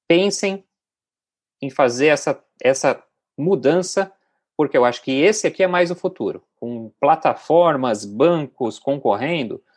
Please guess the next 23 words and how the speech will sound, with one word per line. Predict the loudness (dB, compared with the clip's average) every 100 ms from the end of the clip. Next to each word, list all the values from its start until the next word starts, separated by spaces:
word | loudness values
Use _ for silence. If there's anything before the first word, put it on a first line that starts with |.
| _ _
produto | 2 2 2 0 2
é |
uma | 0 2
commodity. | -2 0 -2 -2 -6 -10
O | -12
que | -12
vai | 0 2 4
fazer | 2 0 0
diferença | -2 -4 -4 -6 -8 -10 -12 _ _ _ _ _ _ _
são | 0 0
pessoas. | 2 0 2 0 0 -2 -6 _ _
São | -14
pessoas | -10 -12 -2 0 0
em | -4
que | -8
os | -10
clientes | -6 -8 -6 -14 _
possam | 2 2 2 -6 -8 -6
acreditar, | -8 _ 2 2 0 -2 2 4 2 2
possam | 0 0 -6
ouvir, | -4 -2 -2 -2 2
possam | 0 0 -10
contar. | 0 0 0 -2 -2